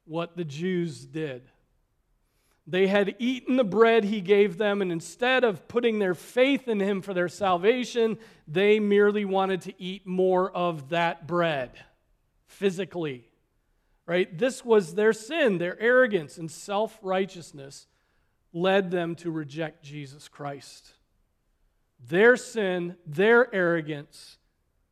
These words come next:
their desire to live by the flesh rather than by faith led them to reject Jesus Christ.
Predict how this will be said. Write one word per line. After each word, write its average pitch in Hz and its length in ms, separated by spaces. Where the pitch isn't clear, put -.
their 220 480
desire 196 580
to 190 160
live 185 420
by 196 200
the 190 80
flesh 170 640
rather 185 340
than 190 180
by 180 180
faith 156 540
led 196 320
them 175 220
to 180 120
reject 160 680
Jesus 147 480
Christ. - 600